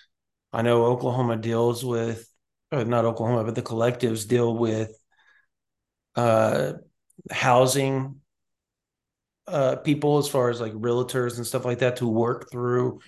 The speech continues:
rentals and, and get the players in the homes and stuff like that, along with, um,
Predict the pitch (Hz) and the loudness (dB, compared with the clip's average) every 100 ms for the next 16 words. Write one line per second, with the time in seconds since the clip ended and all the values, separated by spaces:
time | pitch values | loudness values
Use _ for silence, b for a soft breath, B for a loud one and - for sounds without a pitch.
0 | B _ _ 110 120 120 127 120 120 120 | B _ _ -4 0 0 0 2 4 4
1 | 120 117 110 104 101 117 104 104 120 131 | 2 0 -4 -4 -4 -4 -2 -2 -4 -4
2 | - 120 117 113 113 110 110 110 110 113 | -2 -2 0 -2 -4 -4 -2 -2 -2 -2
3 | 117 110 117 113 107 120 120 B B B | -4 -6 -6 -6 -2 0 0 B B B
4 | _ - 117 117 123 120 117 113 113 110 | _ -4 2 4 4 4 0 0 -2 -4
5 | - _ _ _ _ _ _ 113 113 110 | -12 _ _ _ _ _ _ -2 0 0
6 | 107 104 107 | 0 -2 -4